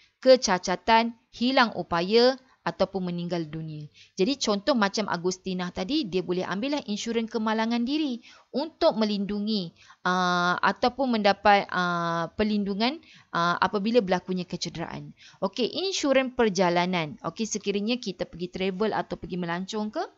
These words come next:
okey, di, ah, berlakunya musibah iaitu kematian, kecacatan, ah, kecacatan kekal,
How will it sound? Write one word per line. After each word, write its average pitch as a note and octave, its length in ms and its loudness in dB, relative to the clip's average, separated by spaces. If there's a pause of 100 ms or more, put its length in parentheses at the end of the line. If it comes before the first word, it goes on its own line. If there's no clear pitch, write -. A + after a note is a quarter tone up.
(320)
okey, A#3 400 -2
di, G#3 80 0
ah, G3 160 2
berlakunya A3 480 2
musibah G#3+ 480 0
iaitu F3+ 320 -2
kematian, G3+ 640 0
kecacatan, F3 640 -4 (160)
ah, F3+ 80 -4
kecacatan G3 880 4
kekal, A#3 560 4